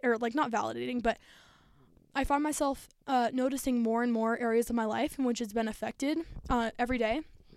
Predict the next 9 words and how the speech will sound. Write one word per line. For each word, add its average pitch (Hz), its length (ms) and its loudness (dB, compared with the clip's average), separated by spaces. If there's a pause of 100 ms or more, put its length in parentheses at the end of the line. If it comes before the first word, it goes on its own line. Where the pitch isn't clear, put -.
(640)
But 254 220 6
I 254 100 4
think 294 200 0
that 349 100 4
I 330 80 10
just 262 240 0
need 269 240 4 (800)
a 240 560 4 (140)
professional 233 680 0